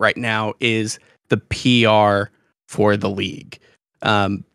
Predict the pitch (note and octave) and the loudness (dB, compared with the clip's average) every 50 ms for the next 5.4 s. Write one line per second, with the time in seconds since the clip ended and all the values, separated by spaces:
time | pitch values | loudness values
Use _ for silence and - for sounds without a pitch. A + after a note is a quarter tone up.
0 | _ _ _ _ _ A#2+ A2 A2 A2 G#2 A2+ A2+ A#2 A#2 B2 B2+ - - B2 - | _ _ _ _ _ -10 -10 -8 -4 0 2 4 4 4 4 2 0 -2 -2 -2
1 | - - A#2 G#2+ G#2+ - A#2+ A#2 A#2+ - - - - A#2 G2 F2+ - A2+ G#2+ G#2 | 0 0 2 2 2 0 -4 -6 -6 -8 -10 -4 -4 -2 -2 -2 -4 -4 -4 -4
2 | A2 A#2 _ - C#3 - C#3+ A#2+ A#2 A#2 - - - C#3 B2+ - C3 A#2+ A#2+ A2+ | -6 -10 _ -8 -2 2 2 2 2 2 -2 0 0 0 0 2 0 0 0 0
3 | A2+ A2+ A2 A2 - _ _ _ _ _ - A2+ A2 A2 A2+ A2+ A2 - - - | -2 -2 -4 -6 -8 _ _ _ _ _ -6 -4 0 0 0 0 -2 -4 -4 -2
4 | C3+ A#2 - - G#2+ - - - - - - - - - - - F3 C3+ B2 - | -4 -4 -4 -6 -6 -6 -6 -8 -12 -10 -10 -10 -10 -10 -12 -12 -12 -10 -4 -2
5 | A2+ G#2+ G#2 G#2 G#2+ G2+ - | -2 0 0 -2 -4 -6 -6